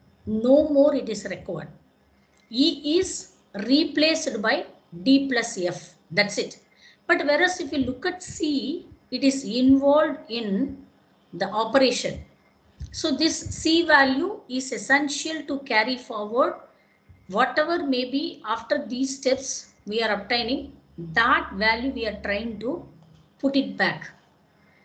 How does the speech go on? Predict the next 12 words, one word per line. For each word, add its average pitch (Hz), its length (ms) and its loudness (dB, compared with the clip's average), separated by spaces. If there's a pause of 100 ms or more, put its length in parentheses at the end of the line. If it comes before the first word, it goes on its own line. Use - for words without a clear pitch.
(260)
Now 294 220 4
if 294 160 -2
you 311 120 -2
look 277 280 -2
at 339 200 2
here, 285 480 2 (840)
the 190 240 -2
moment 247 720 0
the 233 80 -4
branch 240 460 2
is 277 220 -2
out, 233 360 -4